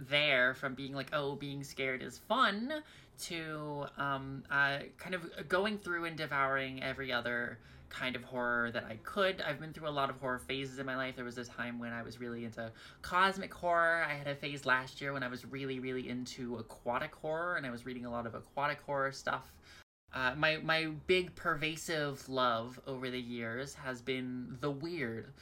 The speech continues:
which is, um, a, a genre category that, um,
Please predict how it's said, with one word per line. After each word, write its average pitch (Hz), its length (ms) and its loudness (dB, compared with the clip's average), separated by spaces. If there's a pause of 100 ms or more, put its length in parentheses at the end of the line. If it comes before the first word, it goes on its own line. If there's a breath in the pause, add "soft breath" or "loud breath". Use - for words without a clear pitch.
(220 loud breath)
which 139 180 -4
is, 135 320 -2
um, 135 280 0
a, 135 340 2
a 143 140 2
genre 180 440 4
category 131 920 2
that, 120 220 -6 (580 loud breath)
um, 120 320 0